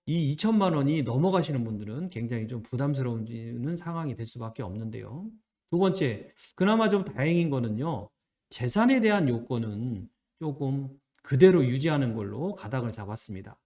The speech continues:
즉, 과표인 오억 사천만 원을 초과하시는 분, 그리고 연소득이 천만 원을 초과하시는 분들은 지역값으로 전환되는 것은 종전 규정과 똑같기 때문에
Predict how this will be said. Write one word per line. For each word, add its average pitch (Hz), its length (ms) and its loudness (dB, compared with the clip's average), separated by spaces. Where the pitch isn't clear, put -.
즉, 185 320 4
과표인 139 760 0
오억 143 340 0
사천만 190 580 -4
원을 123 220 -4
초과하시는 170 640 -2
분, 160 380 -4
그리고 117 420 -2
연소득이 120 600 -2
천만 233 460 0
원을 190 220 -2
초과하시는 170 680 -4
분들은 113 520 -4
지역값으로 127 680 -4
전환되는 117 580 -4
것은 170 480 -4
종전 139 460 2
규정과 127 540 -6
똑같기 233 420 -2
때문에 107 580 -6